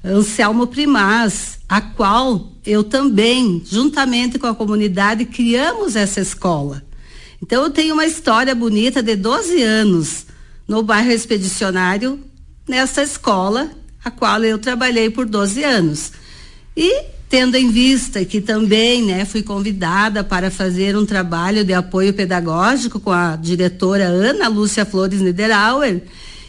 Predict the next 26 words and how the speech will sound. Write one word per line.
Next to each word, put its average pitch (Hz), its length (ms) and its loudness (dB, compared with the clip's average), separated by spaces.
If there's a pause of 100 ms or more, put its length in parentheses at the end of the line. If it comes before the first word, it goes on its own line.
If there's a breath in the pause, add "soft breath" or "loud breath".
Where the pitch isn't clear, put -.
(160 loud breath)
e 330 140 4
ela 285 240 2
se 311 120 0
aposentou, 311 1000 0 (500 soft breath)
bem 311 260 -2
na 453 120 0
época 285 480 0
do 294 140 0
processo 294 540 0
eleitoral. 285 800 0 (800 soft breath)
E - 120 -4
como 453 420 -2
eu 247 300 2
preenchia 226 680 -2
todos 233 380 -2
os 208 180 0
requisitos, 214 840 0
né, 226 440 0 (460 loud breath)
eu 453 200 -2
resolvi 330 460 2
me 302 120 2
candidatar. 294 880 0 (240)
Só 226 320 -2
que 247 140 -4
na 226 160 0
outra 226 640 -2